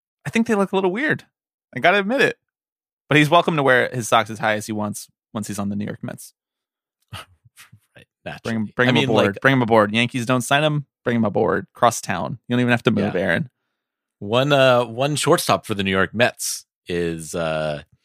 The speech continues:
Speaker 2: is on board with the High Sox.
Speaker 1: Who's that? Who's that guy? Oh, right, Francisco Lindor. He's on the Mets for the
Speaker 2: Mm,
Speaker 1: next ten years.
Speaker 2: yes.
Speaker 1: That's cool.
Speaker 2: Yep.
Speaker 1: That's great.
Speaker 2: Yeah.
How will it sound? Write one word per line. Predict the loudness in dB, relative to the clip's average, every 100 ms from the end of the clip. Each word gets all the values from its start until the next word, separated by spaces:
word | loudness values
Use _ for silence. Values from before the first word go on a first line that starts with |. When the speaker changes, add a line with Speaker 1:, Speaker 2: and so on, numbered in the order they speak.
| _ _ -12
Speaker 2:
is | -10 -6
on | -4 -4
board | -2 -4 -4
with | -8
the |
High | -10 -10
Sox. | -10 -10 -10 -12 -14 _ _
Speaker 1:
Who's | -6 -2
that? | -2 -2 -6 _ _ _ _ _ _ _
Who's | -10
that | -8 -6
guy? | -4 -6 -8 _ _ _ _ _ _ _ 4
Oh, | 6 8
right, | 6 4 2
Francisco | -2 -4 -4 -2
Lindor. | 0 2 0 0
He's | -2
on | -2
the | 0
Mets | -2 -2
for | -4
the |
Speaker 2:
Mm, | -2
Speaker 1:
next | -4 -4
ten | -4
years. | -2 -6
Speaker 2:
yes. | -4
Speaker 1:
That's | -4 -4 -4
cool. | -4 -4 -6
Speaker 2:
Yep. | -6
Speaker 1:
That's | -6
great. | 0 0 0
Speaker 2:
Yeah. | -10